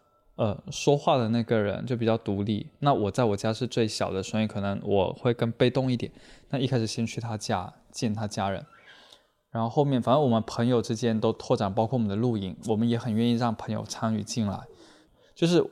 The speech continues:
会喜欢把我们身边的关系都混在一起。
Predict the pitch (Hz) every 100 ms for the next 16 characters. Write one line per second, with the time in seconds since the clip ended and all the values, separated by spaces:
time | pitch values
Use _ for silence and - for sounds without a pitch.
0 | - _ - - 190 - - 113 104 117
1 | 117 110 104 - 120 120 110 107 110 117
2 | - 113 101 101 101 - _ _ - 110
3 | 98 123 117 113 - -